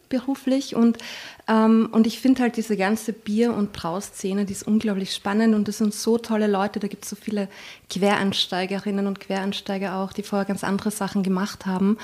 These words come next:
Und, ähm, was ich halt mache, ist Geschichten erzählen. Ja? Also ich meine, ich bin jetzt sicherlich nicht die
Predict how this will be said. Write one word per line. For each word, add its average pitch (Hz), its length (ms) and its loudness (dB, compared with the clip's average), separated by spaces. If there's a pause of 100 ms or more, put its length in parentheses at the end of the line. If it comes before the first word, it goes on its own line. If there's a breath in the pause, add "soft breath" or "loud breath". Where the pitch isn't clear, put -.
(540 loud breath)
Und, 208 500 6
ähm, 202 300 2
was 208 180 2
ich 233 200 -2
halt 240 160 2
mache, 214 200 2
ist 214 120 -2
Geschichten - 360 -6
erzählen. 185 600 -8
Ja? 196 200 -2 (140)
Also 196 220 2
ich 202 120 0
meine, 208 180 6
ich 208 100 -4
bin 220 140 6
jetzt 226 180 4
sicherlich 233 360 0
nicht 226 300 0
die 233 300 2